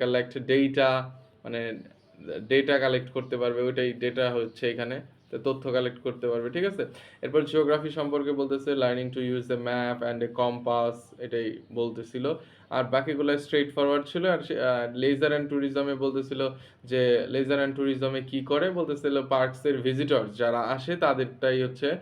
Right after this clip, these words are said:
ফোকাস করে। এটা, এই অডিওগুলো অনেকের কাছে ট্রিকি মনে হতে পারে, তার মানে হচ্ছে আপনারা অনেক শোনেন না। তো কয়েকটা সলভ করতে করতে ধীরে ধীরে আসলে আপনারা বুঝে যাবেন আসলে কিভাবে সলভ করতে হয়, কিভাবে অডিওটা বুঝতে হয়, ঠিক আছে?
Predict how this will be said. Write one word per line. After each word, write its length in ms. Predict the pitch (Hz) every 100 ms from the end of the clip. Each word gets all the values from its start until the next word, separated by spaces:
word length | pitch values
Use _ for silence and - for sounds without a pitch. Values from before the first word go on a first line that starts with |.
| - -
ফোকাস 380 | 160 139 127 - -
করে। 220 | 107 - - _ - -
এটা, 280 | 127 156
এই 200 | 151 151
অডিওগুলো 580 | 147 147 165 165 165 156
অনেকের 520 | 151 151 151 147 143 - -
কাছে 260 | 139 135
ট্রিকি 300 | 143 156 147
মনে 240 | 151 147 147
হতে 200 | 143 143
পারে, 240 | 143 165
তার 180 | 170 135
মানে 200 | 131 135
হচ্ছে 240 | 135 131
আপনারা 240 | 131 131 127
অনেক 240 | 127 127
শোনেন 340 | - 147 135 139
না। 220 | 160 - - - _
তো 240 | 143 127 127
কয়েকটা 300 | 135 143 156
সলভ 340 | 156 147 147 147
করতে 260 | 165 170
করতে 300 | 165 170 220
ধীরে 240 | 156 135 135
ধীরে 340 | 131 131 127
আসলে 280 | 120 123 123
আপনারা 520 | 123 123 120 117 - - 117
বুঝে 240 | 123 139 139
যাবেন 260 | 131 120
আসলে 240 | 113 117 117
কিভাবে 360 | 123 123 120
সলভ 260 | 120 117 113 -
করতে 460 | 131 131 - 131
হয়, 380 | 123 123 135 175
কিভাবে 360 | 175 131 127 123
অডিওটা 380 | 123 123 123 123
বুঝতে 380 | 123 123 -
হয়, 160 | 110 107
ঠিক 140 | 135
আছে? 220 | 170 170